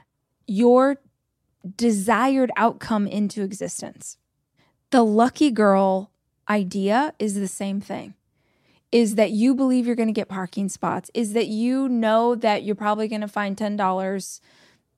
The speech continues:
as you're walking down the street, is that you are just positive that something great is gonna happen today. When you have that perspective,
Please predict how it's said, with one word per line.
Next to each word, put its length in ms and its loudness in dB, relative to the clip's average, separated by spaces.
as 240 2
you're 80 4
walking 300 4
down 160 0
the 40 -2
street, 400 -8
is 260 2
that 260 4
you 600 0
are 180 0
just 540 -4
positive 720 0
that 160 -6
something 460 -2
great 580 0
is 140 -6
gonna 200 -4
happen 380 -6
today. 400 -10
When 260 2
you 220 4
have 200 0
that 220 -2
perspective, 720 -4